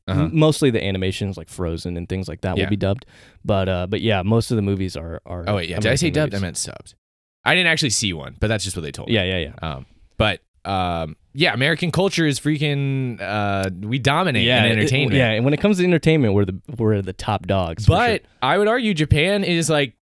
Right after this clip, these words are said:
Speaker 1: almost, they're, they're, they're right behind us, or at least they're one of, they're, they set themselves apart from a lot of other places, especially
Speaker 2: Yeah.
Speaker 1: with the prevalence of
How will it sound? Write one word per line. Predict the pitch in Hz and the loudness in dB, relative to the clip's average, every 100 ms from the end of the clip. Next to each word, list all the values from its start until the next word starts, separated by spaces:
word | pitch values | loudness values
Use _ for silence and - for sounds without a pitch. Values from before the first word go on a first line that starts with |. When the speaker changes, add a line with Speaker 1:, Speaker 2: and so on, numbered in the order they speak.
| _ | _
Speaker 1:
almost, | 123 123 151 165 151 - - | 0 2 2 0 -2 -6 -2
they're, | 151 | 0
they're, | 127 156 | 2 0
they're | 135 170 | 0 0
right | 156 196 | 2 2
behind | 175 135 185 | 0 0 0
us, | 151 | 0
or | 127 | 0
at | 131 | 0
least | 156 | 0
they're | 143 123 | 0 0
one | 120 135 | 0 -2
of, | 117 101 | -4 -4
they're, | 113 110 90 - - _ _ _ - | -2 0 -2 -12 -20 _ _ _ -4
they | 127 | 0
set | 185 | 2
themselves | 139 135 127 | 2 0 0
apart | 101 - 160 - | 0 2 2 2
from | 110 | 0
a | |
lot | 107 101 | 0 2
of | |
other | 117 120 | 0 0
places, | 107 92 92 90 82 | 0 -2 -2 -6 -6
especially | 98 107 113 | -4 0 2
Speaker 2:
Yeah. | 90 85 | 4 2
Speaker 1:
with | |
the | 98 | -2
prevalence | - 101 92 92 90 | -2 -2 -2 -4 -4
of | 87 | -6